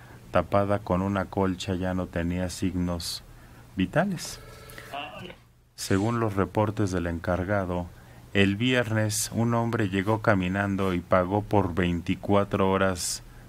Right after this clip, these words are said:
del s-, servicio. El sábado pagó nuevamente por otras veinticuatro horas. Fue hasta que se venció el tiempo cuando fueron al cuarpo-, al cuarto para avisarle que tenía que retirarse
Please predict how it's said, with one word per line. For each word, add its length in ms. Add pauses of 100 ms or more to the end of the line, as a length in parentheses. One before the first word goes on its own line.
del 300
s-, 120 (160)
servicio. 720 (760)
El 220
sábado 540
pagó 340
nuevamente 720
por 200
otras 540 (280)
veinticuatro 1000
horas. 420 (420)
Fue 240
hasta 300
que 140
se 200
venció 440
el 160
tiempo 560 (960)
cuando 280
fueron 360
al 200
cuarpo-, 540 (160)
al 220
cuarto 400
para 220
avisarle 520
que 140
tenía 340
que 140
retirarse 800